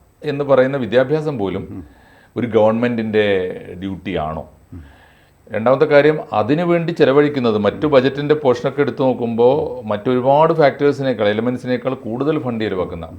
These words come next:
ബജ-, സ്റ്റേറ്റ് ബജറ്റിൻ്റെ ഒരു മേജർ പോർഷൻ ചെലവാക്കുന്നതായിട്ട് കാണുന്നുണ്ട്. അത് ഡിസ്കഷന് വരട്ടെ. സാർ അതിനെക്കുറിച്ച് ഒന്ന്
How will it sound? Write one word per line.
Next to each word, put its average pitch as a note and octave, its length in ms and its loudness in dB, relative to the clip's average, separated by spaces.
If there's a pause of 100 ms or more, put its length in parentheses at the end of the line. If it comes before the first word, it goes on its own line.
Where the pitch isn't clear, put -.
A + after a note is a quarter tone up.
ബജ-, G2+ 220 -4
സ്റ്റേറ്റ് C#3+ 300 -6
ബജറ്റിൻ്റെ D#3 460 0
ഒരു C#3 140 0
മേജർ B2+ 440 0
പോർഷൻ C#3 360 -4
ചെലവാക്കുന്നതായിട്ട് A#2 680 -2
കാണുന്നുണ്ട്. F#2 500 -8 (880)
അത് F3+ 140 -4
ഡിസ്കഷന് D3+ 420 -2
വരട്ടെ. - 480 -4
സാർ B2+ 140 4
അതിനെക്കുറിച്ച് C3 400 0
ഒന്ന് A2+ 340 -2